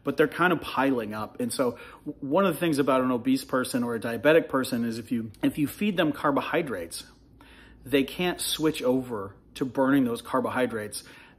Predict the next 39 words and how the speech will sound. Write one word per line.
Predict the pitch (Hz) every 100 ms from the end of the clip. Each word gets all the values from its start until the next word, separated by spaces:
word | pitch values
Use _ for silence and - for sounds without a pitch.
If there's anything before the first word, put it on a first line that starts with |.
| -
as | 139
efficiently | 135 - 156 151 135
as | 120
a | 110
lean | 120 131
person. | 120 113 -
So | 139
in | 131
a |
lean | 131 165 208
person, | 143 131 - 127 123 - - -
you | - 135
eat | 156
the | 147
carbohydrates, | 147 143 123 131 123 127 123 - - - -
boom, | 185 135 117
insulin | 143 143 156 131
signals, | - 135 127 120 - - -
you | 135 147
switch | - 156 139
over, | 170 131
you | 123
start | - 131 120
burning | 131 131
that | 123 107
glucose. | 110 139 139 117 104 - - - - - -
In | 147
obese | 151 127 170 170
people, | 170 156 139 127 120 - - - 110
that | 135 131 131
response | 123 123 - 131 131 127
is | 117
delayed | 107 110 113 123 117
by | 107 98 98 92 - - -
maybe | 123 123
half | 107 120 117 123
an | 110
hour. | 110 113 110
And, | 110 113